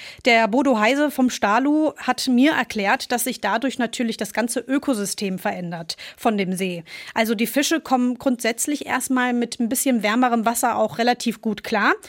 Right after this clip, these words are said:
Kritisch kann es aber werden, wenn der Sauerstoffgehalt eben stark sinkt.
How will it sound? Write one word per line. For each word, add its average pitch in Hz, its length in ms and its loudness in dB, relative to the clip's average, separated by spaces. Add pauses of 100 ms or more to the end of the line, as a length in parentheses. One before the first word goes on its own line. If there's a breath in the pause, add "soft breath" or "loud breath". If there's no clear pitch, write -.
(240 loud breath)
Kritisch - 480 0
kann 247 160 2
es 233 80 -2
aber 220 300 2
werden, 247 320 4 (160)
wenn 233 160 2
der 226 160 2
Sauerstoffgehalt 226 1000 0
eben 226 300 0
stark 220 380 -2
sinkt. 202 420 0